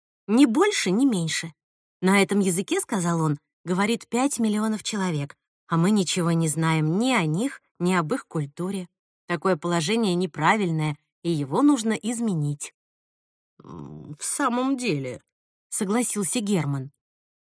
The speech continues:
«Вот и Настя бы лучше учила суахили»,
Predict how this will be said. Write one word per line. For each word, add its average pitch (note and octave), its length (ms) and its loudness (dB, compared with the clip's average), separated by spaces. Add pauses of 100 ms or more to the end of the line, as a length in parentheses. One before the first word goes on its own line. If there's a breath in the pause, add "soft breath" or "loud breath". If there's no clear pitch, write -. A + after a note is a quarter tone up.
«Вот G#3 280 0
и A#3+ 60 2
Настя A3+ 580 0
бы D3+ 100 -2
лучше D3+ 480 -4 (200)
учила A#3 480 0
суахили», D#3 840 -6